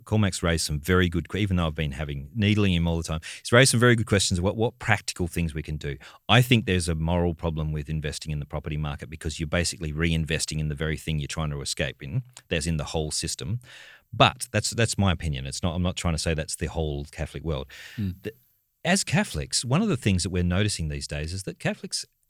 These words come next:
Speaker 1: have, when, uh, Monica Duman, I think, did the article on where does Catholic wealth go, 'cause someone accused the Catholics of being very wealthy, actually most of our wealth is tied up in real estate, as in
Speaker 2: Mm.
Speaker 1: there's church buildings, there's charities, there's all kinds of things.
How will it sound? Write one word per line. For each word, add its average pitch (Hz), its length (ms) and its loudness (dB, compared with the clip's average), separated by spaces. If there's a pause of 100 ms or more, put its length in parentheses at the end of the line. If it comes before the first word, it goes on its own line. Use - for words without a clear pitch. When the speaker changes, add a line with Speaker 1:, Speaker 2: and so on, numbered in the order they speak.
Speaker 1:
have, 92 680 -4
when, 117 480 2
uh, 90 140 -2
Monica 85 320 0
Duman, 95 260 2
I 80 60 -2
think, 85 200 -6
did 80 140 -6
the 80 140 -4
article 82 420 -4
on 76 380 -6 (100)
where 90 200 2
does 85 140 -2
Catholic - 380 -12
wealth 76 240 -4
go, 87 220 0
'cause - 160 -6
someone 90 180 0
accused 78 300 -4
the 73 40 -8
Catholics - 360 -10
of 71 80 -14
being 76 160 -4
very 71 160 -6
wealthy, 117 440 -2 (380)
actually 160 320 0
most 113 320 2
of 107 100 0
our 85 120 2
wealth 78 240 -4
is 90 100 -4
tied 80 260 -6
up 76 140 -8
in 80 120 -4
real 104 180 0
estate, - 340 -6 (380)
as 87 140 0
in 82 260 0
Speaker 2:
Mm. 139 260 4
Speaker 1:
there's - 160 -4
church 95 320 0
buildings, 85 400 0
there's 78 180 -6
charities, 82 540 -2
there's 80 140 -6
all 95 120 -2
kinds 82 280 -4
of - 80 -14
things. - 280 -14